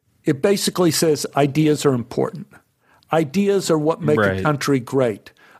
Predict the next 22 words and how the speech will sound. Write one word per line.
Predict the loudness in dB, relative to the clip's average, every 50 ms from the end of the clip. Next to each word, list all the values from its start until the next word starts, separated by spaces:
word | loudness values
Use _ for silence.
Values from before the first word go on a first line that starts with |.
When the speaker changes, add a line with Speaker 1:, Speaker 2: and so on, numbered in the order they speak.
| _ -2
Speaker 1:
Ideas | -2 -2 0 0 0 0 0 0 0 0
are | 0
what | 0 0 -2 -2 -2
make | -2 -2 -2 -2 -2
people | -4 -2 0 0 -2 0
fall | 0 0 0 0 0 0
in | -2 -4 0
love. | 0 2 0 0 -2 -6 -14 -20 -20 -20 -20 -20 -20 _ _ _ _ _ -2
Ideas | -2 -2 0 0 0 0 2 0 0 0 0
are | 0
worth | 2 0 -2 -2
fighting | -2 -2 0 0 2 2 2 0 0 -2 -4
and | -4 -4 -4 0
dying | 2 2 4 4 2 0 -2
for. | -4 -6 -6 -8 -8 -8 -10 -14 -18 -20 _ _ _ -20 -8 -6
Speaker 2:
Yep. | -2 0 0 0 0 0
Speaker 1:
And | -2 -2 -2
when | -2 -2 -2 0
we | 0 -2 -2
betray | -2 -2 -4 -4 -2 -4 -4 -2 0 0 2 2 0 -2
our | -2 -2 -2 -2 -2 -2 -2
ideals, | -2 0 0 -2 -2 -2 0 0 2 2 0 0 -2 -6 -10 -10 -10 -10 -10 -12